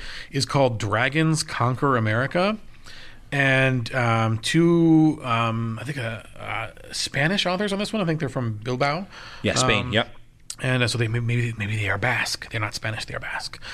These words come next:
Speaker 1: And, um, this one looks amazing. It's set, um, like, early fifteen hundreds in America.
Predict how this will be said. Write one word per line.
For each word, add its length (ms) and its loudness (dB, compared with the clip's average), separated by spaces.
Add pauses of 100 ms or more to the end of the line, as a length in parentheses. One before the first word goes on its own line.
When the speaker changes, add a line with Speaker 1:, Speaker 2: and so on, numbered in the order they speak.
(300)
Speaker 1:
And, 380 0
um, 600 2 (600)
this 160 4
one 80 4
looks 120 4
amazing. 380 2
It's 140 -4
set, 440 2 (440)
um, 140 2
like, 220 0
early 260 6
fifteen 320 -2
hundreds 600 2
in 140 0
America. 840 2